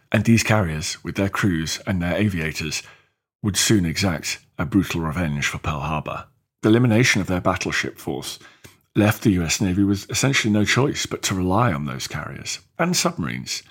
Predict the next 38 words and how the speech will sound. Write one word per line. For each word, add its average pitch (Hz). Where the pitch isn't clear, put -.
and 95
they 113
were 95
the 90
weapons 82
with 92
which -
the 110
U 98
S 87
Navy 82
would 92
halt -
and 104
quite 147
quickly -
reverse 82
the -
Japanese 78
advance. 76
The 127
Japanese, 131
though, 143
they 120
celebrated 107
a 90
win. 76
They'd 151
managed 160
to 131
rip 123
the 104
heart 110
out 98
of -
the 104
U 104
S -